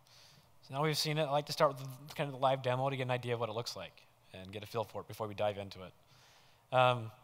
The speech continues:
I don't know the, the, the author's name of it. Anyone know the author's name? I have the, uh, GitHub name, but I don't have the, uh, person who actually did it. So, um,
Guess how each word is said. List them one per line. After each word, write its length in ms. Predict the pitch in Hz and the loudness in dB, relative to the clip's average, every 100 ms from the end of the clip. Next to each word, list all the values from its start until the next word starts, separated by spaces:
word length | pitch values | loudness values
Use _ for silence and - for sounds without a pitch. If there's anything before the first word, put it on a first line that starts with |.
| _ - _ _ - _ _ - _ _ _ - | _ -20 _ _ -20 _ _ -20 _ _ _ -4
I 60 | |
don't 160 | 156 233 | -2 2
know 100 | 220 | 2
the, 80 | 214 | 0
the, 260 | 196 175 170 | -4 -6 -4
the 80 | 170 | 2
author's 320 | 185 185 165 | 2 2 -6
name 180 | 156 196 | -6 -6
of 120 | 131 | -8
it. 100 | 87 - - - | -12 -14 -20 -10
Anyone 180 | 165 202 | -6 0
know 200 | 196 175 - - - | 0 0 -8 -20 -14
the 60 | 170 | -2
author's 320 | 170 180 160 | -2 -2 -8
name? 260 | 160 185 170 _ _ _ _ _ _ _ _ | -8 -8 -12 _ _ _ _ _ _ _ _
I 40 | 131 | -2
have 220 | 147 143 | 0 0
the, 200 | 143 135 | 0 -2
uh, 260 | 123 117 110 110 _ - | 0 0 -2 -10 _ -12
GitHub 300 | 165 139 127 | -10 -2 -2
name, 220 | 120 117 131 | -2 -6 -4
but 120 | 117 | -6
I 60 | 117 | -4
don't 160 | 123 | -6
have 180 | 123 123 | -6 -8
the, 160 | 127 120 | -6 -4
uh, 180 | 113 107 - _ | -4 -6 -14 _
person 200 | 120 120 | -12 -10
who 60 | 117 | -10
actually 220 | 110 113 | -12 -12
did 100 | 113 | -14
it. 60 | 85 _ - | -16 _ -20
So, 800 | - - - - - - - 127 | -20 -20 -20 -20 -20 -20 -2 4
um, 320 | 127 123 110 | 6 4 -2